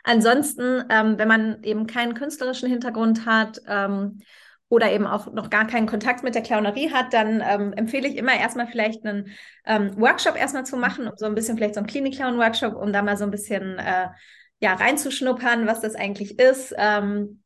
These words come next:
und das vielleicht einfach mal auszuprobieren. Und dann gibt es verschiedene, ähm, Weiterbildungsmöglichkeiten in Deutschland. Also da gibt's, äh, in Hannover welche, da gibt's hier in Köln welche, ähm, in Bayern gibt's ganz viel Klinik-Clownerie. Ähm, genau, aber ich würde so den ersten Step, glaub ich, erstmal gehen, einen Workshop zu machen,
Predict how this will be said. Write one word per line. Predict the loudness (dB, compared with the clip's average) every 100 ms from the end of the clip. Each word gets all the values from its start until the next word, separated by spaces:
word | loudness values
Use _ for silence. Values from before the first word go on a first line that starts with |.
| _ _ _ -2
und | 0
das | -2 0
vielleicht | -2 -2
einfach | -4 -4
mal | -4 -2
auszuprobieren. | -2 -4 -4 -2 0 0 -2 -10 -10
Und | -2 2
dann | 2 2
gibt | 0 0
es | -2 0
verschiedene, | -4 -2 -4 -2 2 2 4 2 0
ähm, | 0 0 -2 -4 -2
Weiterbildungsmöglichkeiten | -2 -4 -6 -8 -8 -10 -10 -8 -6 -6
in | -6
Deutschland. | -6 -6 -8 -6 -6
Also | -4 -6 -6 -18 -10
da | -4
gibt's, | -2 -2 -6 -4
äh, | 0 0
in | -2 -2
Hannover | 2 2 2 2
welche, | 2 0 -4
da |
gibt's | -8 -10 -6
hier | -2 -2 -4 -6
in | -4 0
Köln | 4 4 4
welche, | 2 2 0
ähm, | 0 0 -2 -4
in | -6 -2
Bayern | 0 2 2
gibt's | 0 -2
ganz | -6 -4
viel | -6
Klinik-Clownerie. | -4 -2 -2 -2 -2 -2 -2 -4 -4 -12 -20 _
Ähm, | -2 0 -2 -4
genau, | -2 -2
aber | 0
ich | -2
würde | 0 0
so | 2
den | 0
ersten | 2 0 0
Step, | -4 -4 -2
glaub | -4
ich, | -4
erstmal | -4 -2
gehen, | -2 -4
einen | 0
Workshop | 0 0 -8 -10
zu | -6
machen, | -4 -4 -6